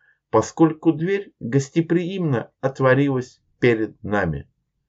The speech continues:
"Он точно закрывал?" С нескрываемой тревогой в голосе проговорил Демьян.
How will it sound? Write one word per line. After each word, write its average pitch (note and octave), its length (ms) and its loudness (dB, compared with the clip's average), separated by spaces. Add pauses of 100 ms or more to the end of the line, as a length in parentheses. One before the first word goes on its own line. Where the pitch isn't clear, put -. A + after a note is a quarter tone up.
(300)
"Он A2+ 340 -4
точно C#3 500 0
закрывал?" G#2+ 760 -6 (580)
С - 180 -20
нескрываемой G#2+ 800 2
тревогой G#2+ 480 -2
в F2+ 80 -8
голосе B2+ 400 2
проговорил G2+ 600 4
Демьян. F#2 480 -2